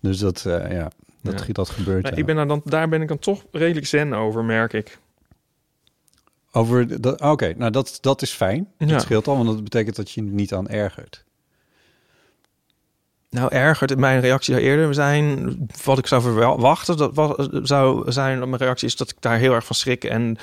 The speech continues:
Speaker 1: Oh, schrik, ja.
Speaker 2: en niet meer weet wat ik moet doen en zo.
Speaker 1: Ja.
Speaker 2: En denk van, "Oh, oh, oh, oh, oh, ik word opgejaagd. Oh, oh, oh,
Speaker 1: Ja.
Speaker 2: zullen we even naar de berm, want ik hou niet meer uit."
Speaker 1: Ja.
Speaker 2: Terwijl ik meer dacht van, "Oké."
Speaker 1: Oh, ja.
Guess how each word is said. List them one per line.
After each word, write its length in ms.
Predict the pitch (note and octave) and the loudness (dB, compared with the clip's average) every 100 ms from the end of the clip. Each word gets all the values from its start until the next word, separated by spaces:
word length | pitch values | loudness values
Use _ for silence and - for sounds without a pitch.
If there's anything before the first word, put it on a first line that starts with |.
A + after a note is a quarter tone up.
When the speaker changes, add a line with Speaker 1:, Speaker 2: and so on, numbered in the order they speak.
| - | -6
Speaker 1:
Oh, 80 | A2 | -4
schrik, 280 | - B2+ - | -4 -6 -8
ja. 80 | F2+ | -2
Speaker 2:
en 400 | A#2+ A#2+ A#2+ A#2+ | 0 2 0 0
niet 120 | B2+ | 0
meer 100 | B2 | 2
weet 200 | A#2+ A#2+ | 2 2
wat 100 | A#2+ | 2
ik 60 | A#2 | 0
moet 120 | A#2 | 0
doen 220 | A#2 A#2+ | 0 0
en 120 | A#2 | 0
zo. 100 | A#2 | 2
Speaker 1:
Ja. 60 | A#2+ | 2
Speaker 2:
En 60 | A#2 | 2
denk 120 | A#2 | 0
van, 140 | B2+ | 0
"Oh, 120 | C3 | 2
oh, 280 | C#3 B2 B2 | 2 2 2
oh, 240 | C3 C#3+ C3+ | 2 2 2
oh, 300 | B2+ B2 F#3 | 4 4 4
oh, 80 | |
ik 60 | G3 | 2
word 140 | - | 2
opgejaagd. 480 | D3+ - C3+ C3 - | 0 2 4 4 2
Oh, 120 | C3+ D3 A#3 | 0 2 2
oh, 300 | C#3 C#3 C3+ | 2 2 2
oh, 120 | C3 | 0
Speaker 1:
Ja. 120 | A2 G2 | 0 -2
Speaker 2:
zullen 200 | C#3 C#3 | 2 2
we 60 | |
even 120 | C3 | 2
naar 100 | B2+ | 2
de 60 | B2+ | 0
berm, 300 | A#2+ A#2+ B2 | 2 2 2
want 120 | A#2 | 0
ik 80 | A#2+ | 0
hou 200 | A2+ A#2 | 2 2
niet 120 | A2+ | 4
meer 120 | A2 | 2
uit." 320 | A#2 G2 G2 - - | 4 4 2 -2 -6
Speaker 1:
Ja. 220 | G#2 E2 - | -4 -6 -10
Speaker 2:
Terwijl 260 | - B2 A2+ | -8 -4 0
ik 80 | |
meer 100 | A#2 | 2
dacht 200 | A2+ A#2+ | 2 0
van, 180 | - A2 G#2+ | 0 0 0
"Oké." 200 | G#2 F#2 F#2+ A2+ _ _ _ _ _ - | -2 -2 -4 -4 _ _ _ _ _ -10
Speaker 1:
Oh, 140 | G2 | -8
ja. 260 | E2+ F2 | -8 -12